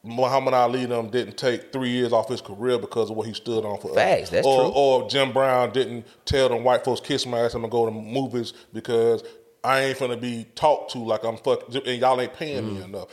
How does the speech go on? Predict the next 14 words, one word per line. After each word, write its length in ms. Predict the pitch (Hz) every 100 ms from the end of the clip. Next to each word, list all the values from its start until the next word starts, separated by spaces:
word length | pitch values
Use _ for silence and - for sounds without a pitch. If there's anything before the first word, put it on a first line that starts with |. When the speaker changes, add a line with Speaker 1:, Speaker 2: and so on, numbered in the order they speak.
| - -
Speaker 1:
And 100 | 135
we 60 |
ain't 100 | 170
finna 140 | 165 127
act 140 | 156
like 180 | 139 123
it 80 | 127
wasn't 320 | 131 113 95 -
a 100 | 113
million 440 | 113 147 160 156
other 200 | 127 113
bla-, 200 | 117 110 110 104 -
uh, 120 | 127 110
uh, 400 | 104 110 110